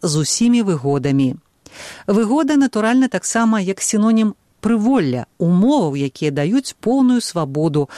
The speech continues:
магчымасць напоўніцу жыць, нешта рабіць.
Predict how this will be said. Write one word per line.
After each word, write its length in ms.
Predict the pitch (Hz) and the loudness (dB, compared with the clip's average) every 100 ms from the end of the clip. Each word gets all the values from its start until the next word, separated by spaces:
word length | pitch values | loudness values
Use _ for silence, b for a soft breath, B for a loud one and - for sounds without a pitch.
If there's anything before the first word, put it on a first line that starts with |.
| B - | B -4
магчымасць 540 | 185 - 294 254 - | -4 0 0 0 -2
напоўніцу 640 | 151 156 156 147 139 151 | -6 -4 -2 -2 -2 -4
жыць, 420 | 127 165 254 - - | -2 0 0 -4 -8
нешта 380 | 156 151 - 160 | -4 -4 -2 -2
рабіць. 560 | 165 143 135 220 - | -2 -2 -4 -4 -8